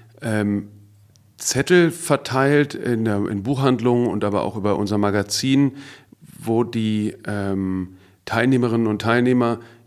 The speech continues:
ihre Wünsche aufschreiben konnten. Auch, glaub ich, da ein Bezug zu einer, zu diesem Wunsch, ähm, Baum, ähm, den es irgendwie in Japan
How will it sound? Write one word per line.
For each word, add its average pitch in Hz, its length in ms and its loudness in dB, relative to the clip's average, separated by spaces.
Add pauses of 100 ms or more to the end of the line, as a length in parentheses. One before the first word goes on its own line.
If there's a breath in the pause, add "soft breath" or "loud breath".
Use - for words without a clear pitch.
(100)
ihre 110 580 0
Wünsche 135 440 2
aufschreiben 98 500 0
konnten. 113 420 0
Auch, 117 240 -2
glaub 101 200 -2
ich, 101 100 -8
da 113 160 2
ein 120 120 0
Bezug - 400 -2
zu 117 240 0
einer, 104 420 2 (440 loud breath)
zu 117 160 -6
diesem 92 320 -4
Wunsch, 123 520 0 (120)
ähm, 101 760 -2
Baum, 101 640 0 (100)
ähm, 101 540 -4
den 104 140 -2
es - 160 -6
irgendwie 104 380 -6
in 95 100 -4
Japan 95 580 -2